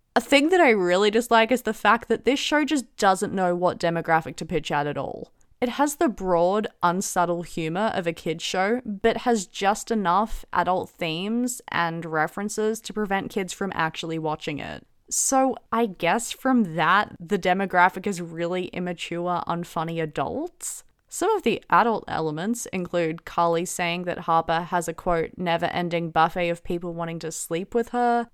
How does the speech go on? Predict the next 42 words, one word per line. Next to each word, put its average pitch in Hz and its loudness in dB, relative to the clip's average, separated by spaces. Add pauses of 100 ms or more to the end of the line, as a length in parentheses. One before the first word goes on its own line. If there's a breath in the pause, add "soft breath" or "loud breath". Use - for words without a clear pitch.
everyone 185 0
knocking 170 -2
back 165 2
a - -10
couple 160 -4
of - -12
cocktails, 170 -2 (100)
Carly 170 2
saying 165 -2
that - -2
she - -4
wants 170 -2
to 180 -6
use 165 -6
a 165 0
sexy 175 -4
alien 165 -2
Snapchat 190 -4
filter. 208 -2 (180)
It's 262 -2
like, - -2 (100)
"Look, 277 -2
Mum, 190 0
I'm 214 -4
edgy 214 0
now, 180 -2
but 214 0
really 226 4
you're 226 2
just 220 -4
a 196 -2
thirteen-year-old 208 -4
Lizzie 202 -6
McGuire 196 0
with 196 -10
a 196 -8
clip-on 196 -6
nose 185 -6
ring." - -10 (260)
But - 0
then 302 4
there's 339 2